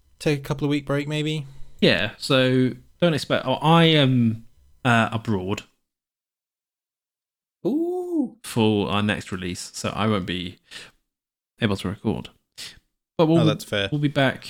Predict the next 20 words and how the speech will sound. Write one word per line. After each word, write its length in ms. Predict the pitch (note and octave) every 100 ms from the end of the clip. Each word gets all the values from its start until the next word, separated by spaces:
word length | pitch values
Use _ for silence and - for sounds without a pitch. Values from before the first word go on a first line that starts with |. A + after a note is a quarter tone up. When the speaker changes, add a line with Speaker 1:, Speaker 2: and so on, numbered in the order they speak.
| -
Speaker 1:
I 140 | B2
will 140 | B2
be 300 | G#2+ G#2 G#2+
travelling 520 | G#2 A#2+ G2+ G2 G2 G2
as 80 |
well 320 | F#2+ G2 F#2+ G2
this 240 | G2+ -
entire 420 | - G#2 G#2+ F#2+
next 280 | F#2+ F#2+ -
week, 260 | G2+ F#2+ -
so 260 | - G2 G2 -
Speaker 2:
Expect 440 | - - D#3+ -
one 160 | E3 D3+
on 100 | D3
the 80 | C3+
sixth. 540 | - F#2+ - - - _ _ - - _ _ _ _ - _ _ _ _
Let's 100 | -
go 200 | - B2+
with 180 | A2+ -
that. 220 | - -